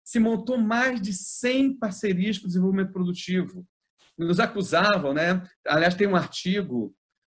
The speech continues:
uma coluna na Folha, que era do, do, do Aécio Neves, citando um, um artigo do professor Baixa, onde eles falavam que era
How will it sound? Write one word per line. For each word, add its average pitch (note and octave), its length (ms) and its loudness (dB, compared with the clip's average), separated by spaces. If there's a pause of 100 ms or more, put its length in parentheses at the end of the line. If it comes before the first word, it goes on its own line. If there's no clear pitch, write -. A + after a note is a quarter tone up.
(320)
uma B2+ 240 -2
coluna C#3 500 2
na B2+ 120 0
Folha, D#3 580 0
que - 100 -4
era A#2 160 0
do, A#2 320 -2
do, G#2 640 -4 (840)
do A#2+ 200 -2
Aécio B2 460 2
Neves, D3+ 500 0
citando D3 420 -2
um, C3 280 -4
um B2 180 -4
artigo A2+ 500 -8
do G2 160 -12
professor A2 460 -10
Baixa, A#2 680 -2 (580)
onde D3 260 0
eles D#3+ 200 -2
falavam D#3+ 540 2
que E3 220 -4
era D#3+ 200 4